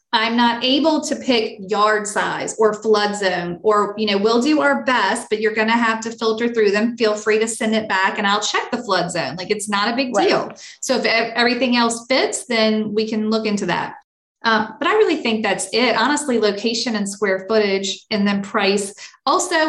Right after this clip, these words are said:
Speaker 1: I have a low parameter on price. If they tell me what type of house they're looking for and their budget is two fifty, I do not send them houses down to one twenty-five.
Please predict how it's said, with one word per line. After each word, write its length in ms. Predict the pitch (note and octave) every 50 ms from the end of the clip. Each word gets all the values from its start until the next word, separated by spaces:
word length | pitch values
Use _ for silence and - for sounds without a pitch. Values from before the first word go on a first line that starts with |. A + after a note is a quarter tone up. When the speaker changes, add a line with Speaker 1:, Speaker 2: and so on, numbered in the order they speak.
| D#4 - -
Speaker 1:
I 180 | - B3 C4 D#4+
have 200 | E4 E4 E4+ E4+
a 60 | D#4+
low 460 | D4 B3 A3+ A#3 A#3 A#3+ A#3+ A#3+ A#3 - -
parameter 520 | - - A3+ G#3+ G3+ G3 G3 F#3 F#3 F#3 F#3
on 140 | F#3 F3+ F3
price. 460 | - F3+ D3+ - - - - - - -
If 160 | B3 A#3+ B3+
they 200 | F4 F4+ G#4 G4
tell 300 | - - - A#3+ A3 G#3+
me 120 | A3 A#3 A#3
what 180 | G#3+ A3+ G#3+ -
type 220 | - G#3+ G3+ G3
of 100 | G#3+ G#3
house 180 | G#3+ G#3 G#3+ G#3
they're 140 | A3 G#3+
looking 380 | G#3 G3+ G3 G3+ A3+ A3 A3 A3
for 220 | A3 A3 A3 A3 G#3+
and 140 | G#3+ G#3+ G#3+
their 200 | A3 A3 A3 A3
budget 260 | G#3 G#3+ G#3+ A#3 A3+
is 180 | A3 A3 - -
two 100 | - A3
fifty, 540 | G#3+ A3 - G#3+ G3+ G3+ G3+ B3+ C4 C4 C4 - _ _ _ _ _
I 80 | G#4 A4 A4
do 120 | E4 D#4+ C4+
not 280 | B3+ A#3+ A#3 A#3 A#3+
send 220 | - - D#4 C#4+ C#4
them 120 | C4+ C4+
houses 420 | B3 A#3+ A3+ G#3 G#3 A3 A3 G#3+
down 240 | G#3+ A3 A3 G#3+ G#3
to 100 | G3+ A3+ G3+
one 260 | G3 G3 G3 G3 G3
twenty-five. 800 | - A#3 G#3+ G#3 G#3+ A3 A3 G#3+ F#3+ D#3 C#3 A#2 A2 C#3 -